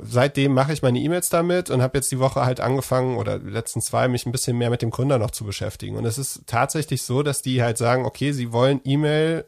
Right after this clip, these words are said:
dass du E-Mails nur mit dem Keyboard machen kannst, also keine Maus brauchst und halt, haben sich halt alle Flows schön überlegt.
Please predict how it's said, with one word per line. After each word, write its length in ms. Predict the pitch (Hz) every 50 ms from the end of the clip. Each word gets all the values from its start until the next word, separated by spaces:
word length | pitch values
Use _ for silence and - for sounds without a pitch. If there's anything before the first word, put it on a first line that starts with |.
| _ _ -
dass 200 | 127 123 117 -
du 140 | 127 127 -
E-Mails 380 | 143 143 156 151 139 127 -
nur 160 | 127 131 151 160
mit 140 | 160 156
dem 100 | 131 120
Keyboard 380 | - - - 147 156 175 175 -
machen 260 | 165 165 165 - 190
kannst, 400 | 180 - 180 185 220 247 - -
also 160 | 120 113 117
keine 300 | 110 - - 120 117 120
Maus 260 | 113 117 123 147 156 -
brauchst 500 | - - 165 170 180 196 - - - -
und 160 | 127 127 117
halt, 300 | 131 131 131 131 - - _ - - - - - _ _ -
haben 120 | 123 123 127
sich 180 | 135 135 -
halt 260 | 127 120 123 123 - -
alle 200 | 120 127 135 123
Flows 500 | - - 120 120 127 127 - - - -
schön 280 | - - - 127 127 123
überlegt. 640 | 113 117 110 110 117 131 165 208 - - -